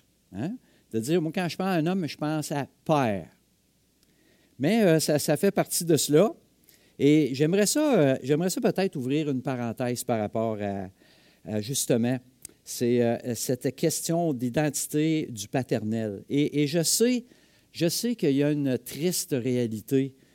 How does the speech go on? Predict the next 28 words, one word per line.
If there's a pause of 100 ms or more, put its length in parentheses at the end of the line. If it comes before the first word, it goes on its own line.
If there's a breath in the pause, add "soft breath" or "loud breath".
(280 soft breath)
euh,
dans
ce
monde
où,
euh,
certaines
personnes,
ou
peut-être
même
plusieurs, (440 soft breath)
euh,
ne,
ne,
n'auraient
même
pas
osé
donner (240)
cette
réponse-là
si,
s'ils
avaient
eu
la
question,